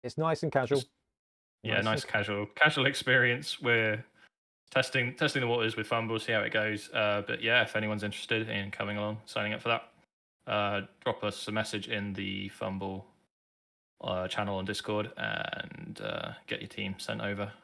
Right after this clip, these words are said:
Speaker 2: and then I'll invite them in. And,
Speaker 1: Yeah.
Speaker 2: um, yeah, we're looking at eight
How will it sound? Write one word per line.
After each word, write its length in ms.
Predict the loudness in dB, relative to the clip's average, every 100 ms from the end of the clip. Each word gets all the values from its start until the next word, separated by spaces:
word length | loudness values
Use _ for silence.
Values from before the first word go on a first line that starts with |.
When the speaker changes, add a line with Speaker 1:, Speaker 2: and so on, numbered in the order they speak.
| -14
Speaker 2:
and 140 | -10 -8
then 120 | -10 -12 -10
I'll 160 | -8
invite 300 | -6 -4 -4
them 100 | -4
in. 120 | -4 -6 -12 _
And, 320 | -6 -2 -2
Speaker 1:
Yeah. 120 | -2 -2
Speaker 2:
um, 120 | -4 -10 _ -20 _ _ _ _ _ 2
yeah, 140 | 4
we're 100 | 6
looking 180 | 4 4
at 120 | 6
eight 320 | 6 6 2